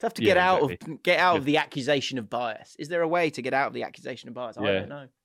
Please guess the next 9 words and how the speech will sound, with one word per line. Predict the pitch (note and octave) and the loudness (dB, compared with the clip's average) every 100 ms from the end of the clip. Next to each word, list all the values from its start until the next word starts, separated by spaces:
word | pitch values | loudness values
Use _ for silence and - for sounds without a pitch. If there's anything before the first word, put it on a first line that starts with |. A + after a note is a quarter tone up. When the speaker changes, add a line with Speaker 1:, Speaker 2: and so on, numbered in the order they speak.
| _ | _
Speaker 2:
That's | A#2 A#2+ | -2 -2
class. | - C#3+ A#2+ G2+ - - _ _ _ _ | 2 4 6 4 -4 -16 _ _ _ _
That's | - A2+ - | 0 0 2
class | A#2+ G#2 F#2 - | 4 4 2 -4
from | - G#2 | -8 -6
a | F2+ | 0
Brentford | G2 F2 F#2 | 0 0 -4
fan. | F#2 F2 - _ _ _ _ _ _ _ - | -2 -2 -6 _ _ _ _ _ _ _ -16
Speaker 1:
Yeah. | - | -14